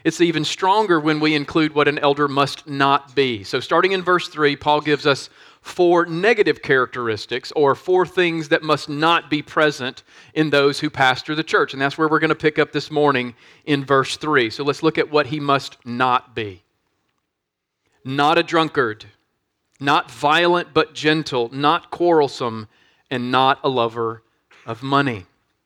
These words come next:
Let's just take those phrases one at a time. He must not be a drunkard.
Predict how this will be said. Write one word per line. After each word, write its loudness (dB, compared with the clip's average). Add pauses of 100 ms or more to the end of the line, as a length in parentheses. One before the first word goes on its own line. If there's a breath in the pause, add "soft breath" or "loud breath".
(560)
Let's 2
just -4
take 0
those 2
phrases -2
one 0
at 0
a 2
time. 0 (260 loud breath)
He 2
must 0
not 0
be 0
a 0
drunkard. -4